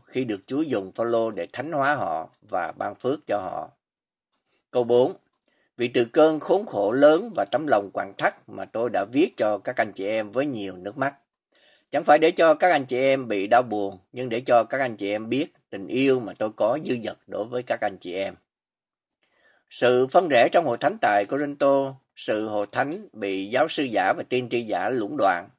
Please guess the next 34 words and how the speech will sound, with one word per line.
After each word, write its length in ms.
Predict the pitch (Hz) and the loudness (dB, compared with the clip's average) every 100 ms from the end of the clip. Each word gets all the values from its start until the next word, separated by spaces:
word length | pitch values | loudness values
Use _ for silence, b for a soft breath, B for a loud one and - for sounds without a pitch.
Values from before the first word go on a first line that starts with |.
| _ - | _ -10
là 200 | 98 92 | -6 -6
cái 160 | 127 | -6
nguyên 220 | 143 127 | -6 -6
cớ 320 | 113 123 131 156 | 0 4 4 2
gây 240 | 131 117 | 0 0
ra 180 | 113 107 | 0 -2
sự 240 | - 92 | -4 -10
khốn 200 | - 131 | -8 -8
khổ 140 | 139 101 | -4 -2
lớn 340 | 117 127 160 | 2 0 0
ở 80 | 123 | -6
trong 200 | 110 101 | -6 -8
Phaolô. 460 | - 101 98 90 - _ _ b b b b b b | -4 -4 -4 -6 -16 _ _ b b b b b b
Phaolô 340 | 151 165 160 | 4 6 6
đau 160 | 156 147 | 8 6
đớn 240 | 147 160 | 8 4
trong 180 | - 143 | 2 2
lòng 240 | 120 107 107 | 2 0 0
vô 180 | 135 139 | -2 0
cùng 300 | 117 104 101 | -2 -2 -2
và 120 | 101 | 0
ông 140 | 120 | 0
đã 100 | 123 | -2
phải 280 | 120 92 104 | -4 -4 -4
khóc 400 | - 190 - - | 0 0 0 -6
nhiều 340 | 117 104 98 101 131 | -4 -2 -4 -10 -12
khi 360 | - 123 120 117 | -2 0 0 -4
thư 300 | 123 117 117 | -4 -4 -4
thứ 120 | 117 | -4
nhì 260 | 143 120 98 | -6 -4 -6
Corinto 520 | - 117 113 113 110 | -6 -8 -4 -2 -2
được 260 | 107 92 - | -2 -8 -6
viết 200 | 127 143 | -6 0
ra. 340 | 117 104 87 | 2 2 -2